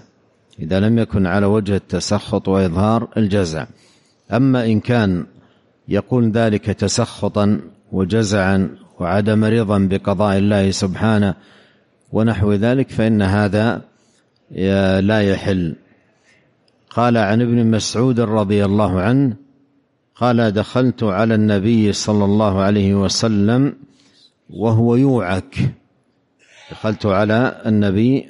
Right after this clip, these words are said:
عليه الصلاة والسلام وهو يوعك، يعني في مرض، يوعك أي في مرض، في شدة مرض، في وجع. فمسسته، يعني وضعت يدي على، عليه،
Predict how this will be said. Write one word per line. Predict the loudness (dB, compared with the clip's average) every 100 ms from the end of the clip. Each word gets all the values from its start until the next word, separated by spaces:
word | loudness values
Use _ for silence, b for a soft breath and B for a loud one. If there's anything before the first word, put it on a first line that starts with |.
| -12
عليه | -6 -2 0
الصلاة | 0 -2 0 0 0
والسلام | -2 -2 -2 0 2 2
وهو | 2 2 2
يوعك، | 2 0 -2 -4 -8 b b b b b b -10
يعني | -2 -2 0
في | 0 0
مرض، | 2 0 -2 -6 -16 -20 _ -12
يوعك | -4 0 0 0 0
أي | 0
في | 0 0
مرض، | 2 2 0 -2
في | -2 0 2 2 0 0 -2
شدة | -4 -4 -4 -4 -4 0
مرض، | 0 0 -4 -8 _ b b b b b b b _ _ _ _ -20
في | -6 0 2
وجع. | 2 0 -2 -4 -12 _ _ _ _ _ _ _ _ _ _ _ _ _ _ _ _ _ _ _
فمسسته، | -6 0 0 0 -2 -2 -2 0 2 2 0 -6 _ _ _ _ _ _ _ _ _ _ _ _ _ _ _
يعني | -2 2 2
وضعت | 2 2 0 0
يدي | 0 0 0
على، | 0 2 2
عليه، | 0 0 0 2 0 -2